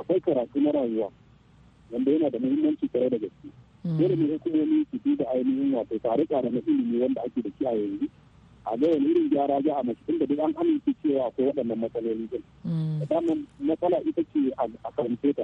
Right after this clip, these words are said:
Speaker 1: In an fahimci cewa akwai wannan matsaloli, za a zo a duba a ga. A kowane bayan shekara biyar daman ya kamata a yi irin wannan abubuwan a duba cewa irin ilimin da ake koyar da mutane ya dace da irin zamanin da suke ciki. In bai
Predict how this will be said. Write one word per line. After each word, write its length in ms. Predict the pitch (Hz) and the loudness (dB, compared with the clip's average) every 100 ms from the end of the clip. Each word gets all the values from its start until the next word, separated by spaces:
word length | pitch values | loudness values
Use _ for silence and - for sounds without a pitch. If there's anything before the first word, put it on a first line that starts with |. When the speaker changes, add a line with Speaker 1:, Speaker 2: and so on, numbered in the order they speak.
| 135 | 0
Speaker 1:
In 80 | 170 | 0
an 100 | 359 | 2
fahimci 280 | 165 135 - | 0 -2 0
cewa 220 | 160 131 | 0 0
akwai 180 | - 151 | 0 2
wannan 160 | 277 302 | 2 0
matsaloli, 440 | 151 165 170 349 294 | 0 0 2 2 0
za 80 | 143 | 0
a 100 | 151 | 0
zo 80 | 135 151 131 | 0 0 0
a 80 | |
duba 240 | 110 - 131 107 | -2 0 0 -2
a 40 | |
ga. 140 | 107 107 - - - - - | -4 -6 -10 -20 -20 -20 -8
A 120 | 104 | -8
kowane 360 | - 392 349 269 | 2 2 2 2
bayan 280 | 302 311 311 | 2 0 0
shekara 340 | 277 302 285 | -2 0 0
biyar 260 | 262 120 127 | 0 -2 0
daman 500 | 139 127 120 120 117 | 0 0 -2 -2 0
ya 120 | 139 | 0
kamata 360 | 143 127 131 - 117 | 0 -2 -2 -2 0
a 40 | |
yi 60 | 131 | 2
irin 200 | 143 127 | 2 2
wannan 240 | 107 123 | -2 0
abubuwan 300 | 135 143 143 | 0 0 -2
a 60 | 110 | -2
duba 160 | 127 185 - | -2 -2 -4
cewa 320 | 269 233 233 113 - | -6 -2 -2 -4 0
irin 200 | 339 294 - | 0 2 0
ilimin 340 | 339 294 294 | 0 0 -2
da 80 | 302 | -6
ake 160 | 294 - - | -6 -6 -2
koyar 160 | 156 143 | -2 0
da 80 | 139 | 0
mutane 440 | 135 147 123 131 - - - - - 123 | 0 0 0 -2 -4 -14 -20 -20 -8 0
ya 200 | 285 302 | 0 2
dace 360 | - 330 - 302 | 0 0 0 0
da 60 | |
irin 280 | - 214 - | 2 0 2
zamanin 320 | 277 285 269 | 2 0 0
da 80 | 269 | 0
suke 240 | 113 _ 262 | -4 _ -8
ciki. 240 | - - | -8 -14
In 80 | 359 | 0
bai 140 | 285 | 0